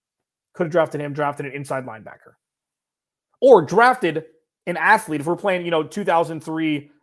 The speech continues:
uh, N C A A football, when you do the recruiting, it's A T H, it's athlete, 'cause he's kind of positionless. Then you move to an inside linebacker, a position he never really played. Okay, twenty twenty. Twenty twenty-one, cool.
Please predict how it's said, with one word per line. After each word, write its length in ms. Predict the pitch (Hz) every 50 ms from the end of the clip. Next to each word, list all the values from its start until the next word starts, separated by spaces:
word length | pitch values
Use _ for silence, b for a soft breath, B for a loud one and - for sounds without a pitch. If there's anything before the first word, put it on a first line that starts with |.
| _ -
uh, 160 | 156 147 143 -
N 140 | 170 175 -
C 120 | - 160
A 40 | 151
A 40 | 143
football, 580 | - 233 233 - 156 147 139 135 131 131 - _ _
when 120 | - 160
you 60 | 165 160
do 100 | 175 165
the 100 | 151 143
recruiting, 380 | 135 - - 220 208 170 143
it's 120 | 143 139 -
A 140 | 170 160 151
T 200 | - 151 147 160
H, 220 | 160 139 120 -
it's 100 | 123 -
athlete, 380 | 131 151 160 151 - - 117 -
'cause 80 | - 143
he's 120 | 147 135
kind 280 | - _ - - 165 156
of 60 | 135
positionless. 560 | 147 135 147 170 - - 135 120 - - _ _ b b b
Then 100 | 170 165
you 60 | 165
move 240 | 165 180 214 214 165
to 80 | 156 170
an 60 | 156
inside 320 | 143 143 139 147 143 139
linebacker, 460 | 131 135 131 131 127 127 131 131 139 139
a 40 |
position 320 | 135 143 151 165 151 156 147
he 60 | 143
never 180 | 139 139 135 127
really 180 | 127 123 120
played. 260 | - _ - 104 - _ _ _ _ _ _ _ _
Okay, 140 | - - - _
twenty 220 | _ - 151 143 139
twenty. 240 | - - 85 _ _ _ _ _ _ _ _ _ _
Twenty 220 | - 220 226 226
twenty-one, 500 | 185 196 202 185 180 170 156 135 - - -
cool. 320 | - 240 185 139 - -